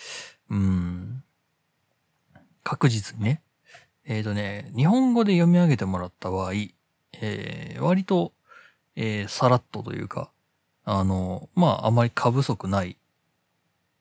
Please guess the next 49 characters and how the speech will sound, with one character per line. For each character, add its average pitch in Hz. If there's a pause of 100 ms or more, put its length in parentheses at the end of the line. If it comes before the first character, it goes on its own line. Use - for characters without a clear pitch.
(160)
う 120
ん。 92 (460)
な 113
ん 107
と 101
い 90
う 92
か、 -
そ 120
の、 95 (500)
読 120
み 160
上 165
げ 160
の 147
癖 160
っ -
て -
い 95
う 104
か -
な。 123 (380)
読 123
み 156
上 165
げ 151
の 151
そ 143
の、 127
な 113
ん 104
だ 98
ろ -
う、 - (140)
こ 95 (880)
う、 -
読 123
み 180
上 185
げ 160
臭 -
さ 98
み 107
た 110
い 95
な 95
も 107
の 127
を 151